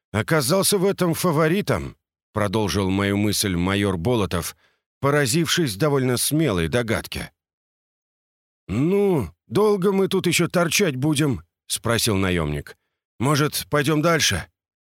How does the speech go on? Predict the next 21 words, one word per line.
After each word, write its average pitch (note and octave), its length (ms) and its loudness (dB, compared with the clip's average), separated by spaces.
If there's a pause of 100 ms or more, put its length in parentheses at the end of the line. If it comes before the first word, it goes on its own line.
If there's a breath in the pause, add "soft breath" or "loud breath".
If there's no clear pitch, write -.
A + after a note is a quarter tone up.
(840)
Я A#2 180 2
молча D3 320 0
двинулся B2 460 0
вперед, A#2 580 -2 (440)
остальные A#2+ 480 0
последовали F#2 640 0
за E2 200 0
мной. C2+ 400 -6 (1000)
"Что A#2+ 360 -2
за A#2+ 200 2
странный C3+ 540 2
запах?" F#2+ 640 -2 (520)
Лебедев B2 640 -2
вдруг F#2 440 -2
резко A2 400 -2
остановился A2 640 -2
и E2 100 0
растерянно A2 600 0
осмотрелся A2+ 640 -2
по A#2 140 -4
сторонам. G2+ 640 -4